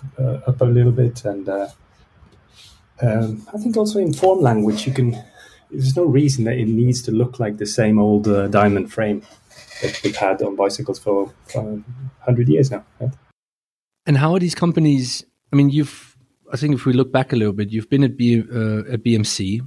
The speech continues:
Speaker 2: which is, um, you know,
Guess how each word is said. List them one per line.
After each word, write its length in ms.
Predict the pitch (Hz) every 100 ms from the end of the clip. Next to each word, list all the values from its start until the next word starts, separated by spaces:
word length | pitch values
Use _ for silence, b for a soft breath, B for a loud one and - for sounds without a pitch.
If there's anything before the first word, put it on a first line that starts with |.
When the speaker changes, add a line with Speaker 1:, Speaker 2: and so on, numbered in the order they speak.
| -
Speaker 2:
which 340 | 113 113 -
is, 440 | 110 101 104 - - b b b b b 117
um, 680 | 104 101 101 101 101 104 - _ -
you 100 | 117
know, 260 | 104 104